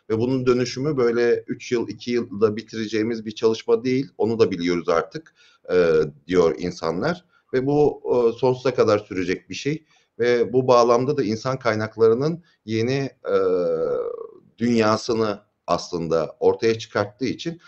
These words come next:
genellikle bunun liderliğini de insan kaynakları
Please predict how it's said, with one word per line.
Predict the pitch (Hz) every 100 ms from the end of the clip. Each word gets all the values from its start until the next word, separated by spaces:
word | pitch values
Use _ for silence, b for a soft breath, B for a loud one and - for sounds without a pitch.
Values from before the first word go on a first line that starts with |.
| b
genellikle | - 117 123 123 123 131 160 135
bunun | 117 123
liderliğini | 120 113 110 110 110 120
de |
insan | 160 - 113
kaynakları | 107 95 85 - 82 80